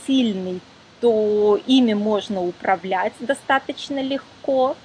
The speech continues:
А их можно, ну, скажем так, сделать так, чтобы они, э,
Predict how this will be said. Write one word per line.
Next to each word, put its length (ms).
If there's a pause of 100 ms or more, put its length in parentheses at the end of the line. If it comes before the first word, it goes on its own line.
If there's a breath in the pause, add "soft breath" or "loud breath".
(380 loud breath)
А 160
их 440
можно, 560
ну, 220 (160)
скажем 320
так, 260
сделать 420
так, 200
чтобы 320
они, 520
э, 480